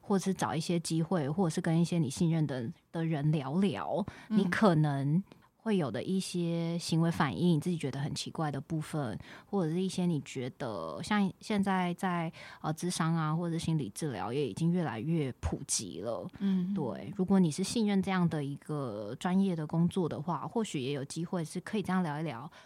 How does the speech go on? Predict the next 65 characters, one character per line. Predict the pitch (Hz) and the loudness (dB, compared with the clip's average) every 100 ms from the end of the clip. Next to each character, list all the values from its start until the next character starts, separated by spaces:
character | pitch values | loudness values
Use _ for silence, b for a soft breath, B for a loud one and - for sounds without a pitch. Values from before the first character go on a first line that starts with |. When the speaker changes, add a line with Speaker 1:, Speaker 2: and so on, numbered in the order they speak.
| B - | B -10
Speaker 1:
或 | 254 | -8
者 | 131 | -6
是 | 196 | -6
从 | 202 165 156 | -2 0 2
这 | 185 | 2
一 | 202 | 2
本 | - - | 0 -4
书 | - 170 165 | -4 -2 -2
上， | - - | 2 4
Speaker 2:
嗯。 | 208 | 4
Speaker 1:
我 | |
觉 | 196 | 4
得 | 190 | 2
他 | 190 | 2
也 | 185 | 0
举 | 156 147 | -2 -6
得 | 131 | -6
非 | - 180 180 | -4 -2 0
常 | 175 139 | 0 -2
非 | 151 160 | -2 -2
常 | 147 131 139 | -2 -2 -2
多 | 165 143 147 147 147 160 | -2 -2 0 0 0 0
Speaker 2:
嗯。 | 208 202 | 2 6
Speaker 1:
跟 | 170 175 | 6 8
创 | 185 | 6
伤 | 160 156 | 4 2
有 | 160 120 | 0 0
关 | 156 147 | -2 -2
的 | 139 | -2
例 | 147 151 151 | -2 -2 -4
子。 | - 110 226 | -10 -4 4
Speaker 2:
嗯， | 226 160 B B 175 | 6 6 B B -8
Speaker 1:
对。 | - | 2
Speaker 2:
你 | |
知 | 220 | 4
道 | 262 | 4
这 | 254 | 2
本 | 269 151 | 2 2
书 | 156 202 208 202 - | 2 0 0 0 -4
你 | 185 | -2
发 | 160 196 | 0 0
生 | 202 214 196 | 2 2 2
过 | 190 165 | 2 0
什 | - | 0
么 | - | 0
事 | 147 - - - | 0 0 0 -2
哦？ | 123 135 B B B | -2 -6 B B B
他 | 254 | 4
为 | 302 | 6
什 | 262 | 4
么 | 135 | 4
要 | 160 | 4
用 | 196 170 | 2 2
一 | |
个 | 160 139 107 - B | -2 -4 -4 -6 B
其 | - 247 | -2 2
实 | 254 | 2
挺 | - - 214 - | 2 0 0 -4
普 | - 165 | -6 -4
通 | - 226 | 2 4
的 | 220 | 4
一 | - 170 | 0 -4
句 | - 160 | -4 -4
话 | 180 175 143 | -4 -4 -4
哈？ | 147 143 | -6 -8